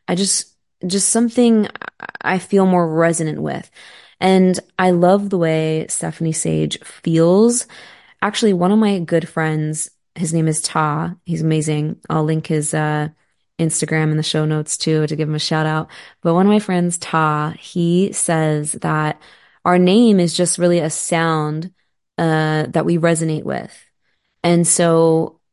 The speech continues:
and he supports a lot of people when they shift their name or the sound they would like to be called.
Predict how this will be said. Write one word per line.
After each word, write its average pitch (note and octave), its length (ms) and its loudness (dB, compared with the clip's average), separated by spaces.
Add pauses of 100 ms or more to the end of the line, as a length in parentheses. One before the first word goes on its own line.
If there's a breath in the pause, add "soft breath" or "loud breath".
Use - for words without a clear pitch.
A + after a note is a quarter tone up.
and F3 140 2
he F3+ 80 0
supports F#3 380 -2
a F3+ 40 -4
lot E3 120 -2
of D#3+ 80 -4
people D#3 560 -2
when D#3+ 200 -2
they D#3 140 -2
shift - 460 -6 (100)
their D3+ 540 -2 (480 soft breath)
name G3 340 4
or D#3+ 60 4
the D#3 100 0
sound E3+ 600 0
they D#3 80 -2
would D3+ 160 -6
like D3+ 260 -6
to D#3+ 440 -4
be D#3+ 140 -6
called. D#3 520 -2